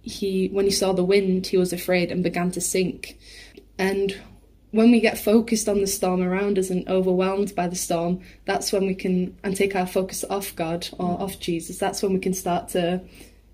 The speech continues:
um, I don't know, start to sink, start to feel like, "Oh, this storm isn't good, it's, I can't do anything, I'm, I'm stuck in here, this, this is gonna be the end of it." Um,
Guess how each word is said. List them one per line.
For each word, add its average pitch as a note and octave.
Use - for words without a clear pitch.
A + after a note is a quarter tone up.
um, F3+
I F#3
don't G3+
know, -
start F#3+
to -
sink, -
start -
to F3
feel F#3
like, F3
"Oh, F3+
this F#3
storm F#3+
isn't F#3
good, F3+
it's, -
I F#3
can't F#3
do F#3
anything, F#3
I'm, F3+
I'm F3+
stuck -
in G3+
here, F#3+
this, F#3+
this -
is -
gonna G3+
be G3
the F3
end G#3+
of G3+
it." G3
Um, F#3